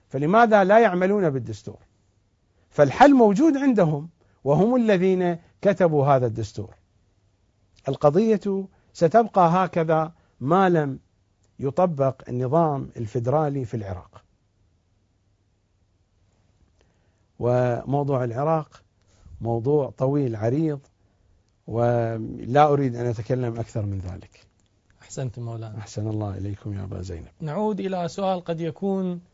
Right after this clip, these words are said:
Speaker 2: شخصي من، من جانب، ولكن له شمولية وعمومية من جانب آخر، وهو سؤال من أحد الأخوة بعثه مضمون رسالته ومضمون سؤاله أنه يشكو من عداء،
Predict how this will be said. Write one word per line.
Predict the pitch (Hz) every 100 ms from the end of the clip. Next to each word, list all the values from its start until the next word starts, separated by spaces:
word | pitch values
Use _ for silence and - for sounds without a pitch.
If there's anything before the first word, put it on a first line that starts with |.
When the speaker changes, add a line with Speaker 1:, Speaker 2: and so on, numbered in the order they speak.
| _
Speaker 2:
شخصي | - 180 139 - 147 131 131 143
من، | 135 139 135 131 131 127 135 143 - 147
من | 135 139 147 151 151
جانب، | 143 175 170 156
ولكن | 156 160 - 160 160 - _ _ 165
له | 160 156
شمولية | - 160 156 165 151
وعمومية | 139 151 156 170
من | 151
جانب | 147 151 147
آخر، | 175 - 175
وهو | 160 165 160
سؤال | 190 - 180 170
من | 175
أحد | 170 156 143
الأخوة | 143 175 - 160 151 - _ _ _
بعثه | 143 151 175 180 165 175
مضمون | 180 165 180 226 233 214 -
رسالته | 170 165 156 170 160 156 -
ومضمون | 156 151 147 190 180
سؤاله | - 165 160 180
أنه | 185 165 170
يشكو | 185 - - 180 180 175 _ _ _
من | 165 165 165 165 165 -
عداء، | 139 139 170 160 -